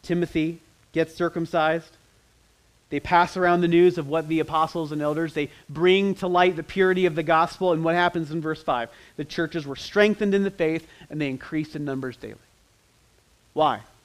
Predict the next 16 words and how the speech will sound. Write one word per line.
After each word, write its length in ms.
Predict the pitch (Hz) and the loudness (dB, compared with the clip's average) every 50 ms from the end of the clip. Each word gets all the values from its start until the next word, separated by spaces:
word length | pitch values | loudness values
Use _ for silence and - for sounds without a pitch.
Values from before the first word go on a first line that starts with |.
| _ _ _ _ _ _ _ _ | _ _ _ _ _ _ _ _
All 220 | - 165 170 180 | 2 4 4 4
because 400 | 170 196 190 - 190 175 165 151 | 4 2 -2 -2 -2 -2 -2 -2
Paul 400 | - - - - 185 185 196 202 | -4 -10 -6 -2 2 2 2 2
and 160 | 196 190 170 - | 0 -4 -6 -4
Timothy, 480 | - 170 170 156 - - 120 110 113 - _ _ _ _ _ _ _ | -4 -4 -4 -4 -6 -10 -16 -16 -16 -18 _ _ _ _ _ _ _
in 300 | 165 160 165 170 160 160 | -2 0 0 0 -2 2
love, 480 | 175 165 143 123 117 117 - - - _ _ _ _ _ _ _ | 2 2 2 2 -2 -6 -12 -18 -20 _ _ _ _ _ _ _
put 280 | - - 170 180 170 | -4 -4 -4 -2 0
down 240 | 160 185 185 185 185 | -2 0 0 0 0
their 120 | 185 190 180 | 0 -2 -4
freedoms 520 | - - 151 143 135 131 127 131 127 _ | -4 -6 -6 -6 -4 -6 -6 -8 -10 _
and 160 | - 143 135 123 | -14 -12 -12 -12
started 320 | - - 131 127 131 117 | -8 -8 -8 -8 -8 -14
to 60 | - 151 | -12 -10
love 200 | 160 196 - _ | -10 -10 -12 _
people. 320 | 226 220 _ 101 - | -18 -16 _ -18 -20